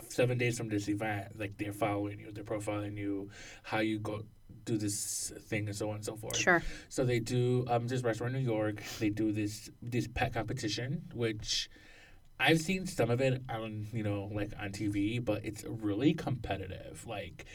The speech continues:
Speaker 1: this dog show people is just, like,
Speaker 2: Hmm.
Speaker 1: amazing. And then they do, they did the Chanel show, the one where, um, they profiled the Chanel show where, the couture show where it's the garden,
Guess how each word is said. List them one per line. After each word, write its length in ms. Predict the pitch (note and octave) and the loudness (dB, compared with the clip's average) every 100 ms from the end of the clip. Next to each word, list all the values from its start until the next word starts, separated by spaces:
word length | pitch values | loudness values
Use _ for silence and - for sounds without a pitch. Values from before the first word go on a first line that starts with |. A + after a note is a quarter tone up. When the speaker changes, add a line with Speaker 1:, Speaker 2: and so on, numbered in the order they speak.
| - - - - | -16 -14 -16 -12
Speaker 1:
this 380 | G#2+ G2+ G#2+ G2+ | -10 0 2 2
dog 300 | G2+ G2+ G2+ | -2 -4 -4
show 260 | - G2 G2+ | -2 -2 -2
people 400 | G2+ G2 - - | -4 -4 -6 -8
is 220 | A2 - | -10 -8
just, 260 | - - | -8 -8
like, 520 | - - - - - - - - - - | -8 -10 -12 -16 -20 -20 -18 -18 -18 0
Speaker 2:
Hmm. 120 | B3+ G#3+ - - - - - - - - - - - - - C3+ | 2 4 0 -2 -16 -16 -16 -14 -18 -18 -18 -16 -16 -16 -6 -4
Speaker 1:
amazing. 520 | A#2 A2+ G#2 D#3 - | 0 0 0 -4 -2
And 120 | B2+ | 2
then 100 | B2 | 4
they 120 | A#2+ A#2 | 4 2
do, 460 | A#2+ A2+ A2 A2 - - | 4 6 6 4 -2 -4
they 100 | C3 | 0
did 140 | B2+ B2+ | 2 4
the 80 | B2 | 4
Chanel 440 | - B2 B2+ C3 | 4 2 4 2
show, 500 | C3 - G2 G2 - - - - - A#2 | 2 0 -2 -6 -10 -14 -20 -16 -14 0
the 120 | A#2+ | 2
one 200 | A2 G#2+ | 4 4
where, 420 | A2 G#2+ G#2+ G2+ | 4 4 2 0
um, 520 | G2+ G2+ G2+ G2+ G#2 - - - - - - | -2 -4 -6 -10 -12 -12 -12 -12 -12 -14 -4
they 140 | A2+ | -2
profiled 640 | G#2 A2 G#2+ G#2+ G#2 G#2 G#2+ | 0 0 0 -2 -2 -6 -4
the 80 | G#2 | -2
Chanel 320 | G#2+ G2+ G2+ | -2 -2 -4
show 280 | - G2+ G2+ | -2 -2 -4
where, 400 | G#2 G#2 G#2 G#2 - | -6 -8 -8 -10 -8
the 100 | A2+ | -6
couture 300 | A2+ A2+ G#2+ | -2 0 0
show 200 | G#2 G#2+ | 0 0
where 380 | G#2 G#2 G#2 - - - - - - | 0 -4 -6 -10 -14 -18 -18 -18 -12
it's 280 | - G#2 - | -4 -4 -2
the 120 | - | 0
garden, 600 | - G2 G2+ A2+ C3 D#3 | 2 0 2 2 0 -2